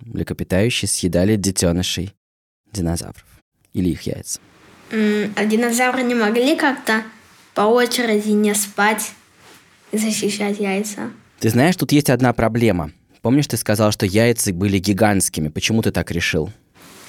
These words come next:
Speaker 2: Ну, потому что сами динозавры были гигантскими.
Speaker 1: И почему же такая мама не может защитить своих детей?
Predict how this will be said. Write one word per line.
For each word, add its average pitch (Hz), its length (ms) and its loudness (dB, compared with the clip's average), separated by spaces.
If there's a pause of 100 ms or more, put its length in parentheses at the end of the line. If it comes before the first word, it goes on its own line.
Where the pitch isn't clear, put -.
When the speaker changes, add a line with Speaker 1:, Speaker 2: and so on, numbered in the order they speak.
(340)
Speaker 2:
Ну, 208 220 0
потому 240 180 0
что - 200 -4
сами 233 320 0
динозавры 214 680 0
были 202 320 0
гигантскими. 196 840 -2 (360)
Speaker 1:
И 120 100 -4
почему 113 380 2
же 101 100 0
такая 104 320 2
мама 117 380 4
не 104 100 2
может 101 300 2
защитить 95 460 0
своих 82 320 2
детей? 85 460 -2